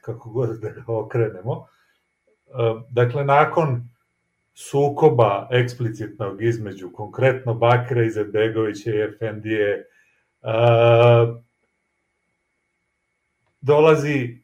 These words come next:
do tog momenta kada i Efendija i supruga bivšeg borca, koji se isto odlučio na jedan užasan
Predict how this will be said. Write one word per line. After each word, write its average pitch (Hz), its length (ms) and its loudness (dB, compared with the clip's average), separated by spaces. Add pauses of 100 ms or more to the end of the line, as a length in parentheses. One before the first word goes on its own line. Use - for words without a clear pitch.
(120)
do 123 140 -4
tog 120 340 -2
momenta 135 640 -2
kada 107 560 -4 (280)
i 107 260 -12
Efendija 165 920 0 (280)
i 98 380 -14 (520)
supruga 117 880 -4 (440)
bivšeg 113 440 -6 (180)
borca, 127 720 0
koji 98 500 -10
se 113 340 -8
isto 120 320 -4
odlučio 104 800 -4 (400)
na 104 140 -12
jedan 107 420 -4
užasan 110 680 -2